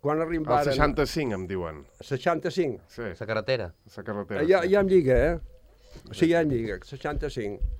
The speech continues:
Speaker 1: Quan, quan arribaren a l'asfalt, eh, de-,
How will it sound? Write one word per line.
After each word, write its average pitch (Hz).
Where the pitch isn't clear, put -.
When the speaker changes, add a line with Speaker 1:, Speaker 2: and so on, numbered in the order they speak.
Speaker 1:
Quan, 156
quan 165
arribaren 156
a 127
l'asfalt, 123
eh, 120
de-, 131